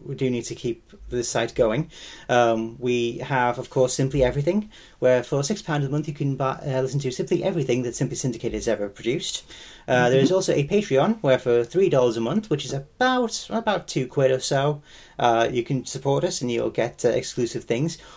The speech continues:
Speaker 1: Or there is a, uh, PayPal link at the very bottom of the page, where if you're a kind soul, you can just donate money on your, uh, on your own whim.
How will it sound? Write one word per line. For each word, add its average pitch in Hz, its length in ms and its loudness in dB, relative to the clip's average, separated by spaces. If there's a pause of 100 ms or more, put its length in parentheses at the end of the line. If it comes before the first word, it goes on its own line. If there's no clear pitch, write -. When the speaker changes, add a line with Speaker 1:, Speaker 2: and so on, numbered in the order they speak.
Speaker 1:
Or 202 220 2
there 190 100 0
is 180 140 2
a, 175 200 6
uh, 170 120 4
PayPal 175 460 0
link 123 140 -2
at 135 60 2
the 120 60 2
very 120 160 6
bottom 127 260 -2
of 131 60 -6
the 120 80 -12
page, 135 320 0
where 120 160 4
if 131 240 0
you're 117 140 2 (260)
a 151 80 0
kind 139 360 0
soul, 147 280 0
you 165 80 2
can 143 220 -2
just - 280 -10 (240)
donate 127 340 2
money 160 280 0
on 160 180 0
your, 151 240 -2
uh, 151 260 -2
on 156 140 0
your 147 140 -2
own 156 180 -2
whim. 170 280 -2